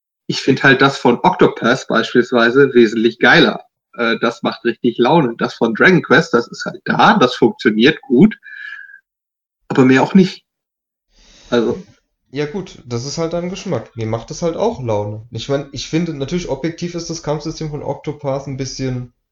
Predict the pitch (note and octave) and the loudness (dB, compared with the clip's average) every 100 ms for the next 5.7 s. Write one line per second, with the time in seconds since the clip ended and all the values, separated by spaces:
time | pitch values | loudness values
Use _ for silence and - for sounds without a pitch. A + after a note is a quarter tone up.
0 | _ _ _ _ _ _ - C3+ E3+ G#3 | _ _ _ _ _ _ -18 -12 -10 -2
1 | A2+ A2 A2 A2 - - A#2 C3+ D3+ A#2 | 0 0 0 -2 -10 -14 -8 -4 -2 -4
2 | - _ _ _ _ _ _ - A#2+ B2+ | -10 _ _ _ _ _ _ -2 2 4
3 | B2 - _ _ _ _ _ _ D#3+ F3 | 4 0 _ _ _ _ _ _ 4 6
4 | F3 G#3 G3 G3 D#3 C#3 B2 - A#2+ A2+ | 6 8 8 8 6 4 2 6 4 4
5 | - C#3+ - D#3 D#3+ D#3 | 0 -4 0 4 6 6